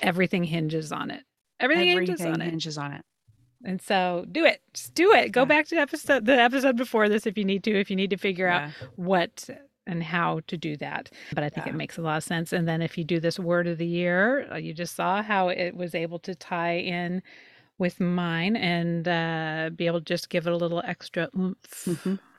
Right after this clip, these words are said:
Speaker 1: Uh, so I like
Speaker 2: Yeah,
Speaker 1: that.
Speaker 2: and it starts to, the more you revisit it and the more you practice applying it to things, the more natural it becomes to put everything through that filter.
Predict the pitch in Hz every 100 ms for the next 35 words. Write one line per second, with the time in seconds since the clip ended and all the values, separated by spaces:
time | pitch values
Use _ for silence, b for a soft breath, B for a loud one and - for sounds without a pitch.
0 | b b - - 165 - 165 160 160 247
1 | 156 156 170 - - 196 196 - 190 185
2 | 190 233 247 233 202 175 180 190 190 196
3 | - 165 165 165 165 170 165 156 151 151
4 | 147 - _ _ _ - 180 - 170 170
5 | - 151 147 165 175 190 196 185 185 170
6 | 165 160 147 139 160 151 139 117 139 135
7 | 131 - 135 131 120 - 147 - - -
8 | - - - - 214